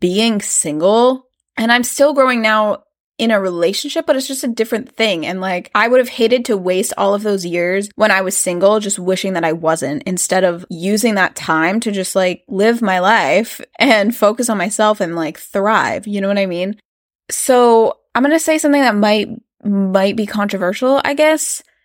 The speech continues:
And listen, this isn't advice. You don't have to fucking listen to me. I'm not qualified to give advice on this. I'm not a relationship expert. But I think that if you are in a place where you just want a relationship so desperately, like,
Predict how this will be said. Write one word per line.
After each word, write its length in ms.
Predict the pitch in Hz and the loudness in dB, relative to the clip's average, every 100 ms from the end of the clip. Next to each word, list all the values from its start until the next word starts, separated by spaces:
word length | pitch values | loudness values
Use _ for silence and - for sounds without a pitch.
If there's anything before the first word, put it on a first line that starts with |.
| _ | _
And 160 | 254 262 | 2 4
listen, 380 | 285 254 202 185 | 4 2 0 -2
this 200 | 208 269 | -2 -2
isn't 200 | 262 262 | 2 2
advice. 480 | 226 202 220 - 190 | 2 2 2 0 0
You 100 | 202 | 2
don't 160 | 220 | 2
have 220 | 220 208 214 | 0 -2 -2
to 80 | |
fucking 320 | 196 190 180 185 | -2 -2 -2 -2
listen 260 | - 175 | -2 -4
to 140 | - 175 | -4 -2
me. 180 | 170 - | -2 -2
I'm 160 | 185 190 | -2 0
not 180 | 190 | 0
qualified 720 | - 190 185 175 160 143 170 | 0 2 2 2 2 2 0
to 120 | - 180 | -6 0
give 160 | 175 | 2
advice 360 | 175 175 175 190 | 2 2 2 0
on 120 | 147 | -2
this. 220 | 151 - | -2 -2
I'm 140 | 165 175 | -2 0
not 160 | 180 | 2
a 40 | 175 | 2
relationship 480 | 175 175 180 - | 2 0 -2 -6
expert. 380 | 156 - 160 151 - _ _ | -6 -6 -6 -6 -8 _ _
But 220 | - 240 - | 2 2 2
I 140 | 208 | -2
think 300 | 269 392 392 | -2 -2 -2
that 100 | 440 | 2
if 160 | 403 349 | 0 0
you 220 | 202 226 | 2 4
are 100 | 269 | 4
in 140 | 285 277 | 4 2
a 80 | |
place 680 | 240 - 147 151 202 - - _ _ _ 202 | 2 2 2 4 0 -2 -8 _ _ _ 2
where 160 | 196 | 4
you 600 | 196 185 202 226 269 285 - | 4 2 2 4 2 0 -2
just 200 | - 247 | 0 0
want 440 | 214 185 185 185 - | -2 0 2 2 0
a 80 | 202 | 0
relationship 640 | 190 165 170 190 196 196 | 2 2 0 -2 -2 -2
so 260 | - 170 | -2 0
desperately, 580 | 165 147 - - 117 220 | 0 -2 -4 -6 -2 2
like, 300 | 226 202 - | 2 2 -2